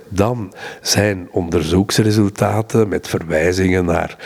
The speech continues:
mensen die al een tijd geleden hebben gesproken, zoals Le Bon en zo, als je dat dan gaat analyseren,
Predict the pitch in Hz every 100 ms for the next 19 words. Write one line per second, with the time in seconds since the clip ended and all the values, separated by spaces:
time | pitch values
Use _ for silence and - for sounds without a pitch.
0 | - - - 82 - 80 78 73 76 76
1 | - - 85 - 98 92 92 95 95 92
2 | 92 - - 98 90 101 87 80 80 -
3 | 78 78 87 101 90 - 98 95 87 87
4 | 95 107 - 87 78 - - - - 92
5 | 87 - 92 85 85 85 101 127 92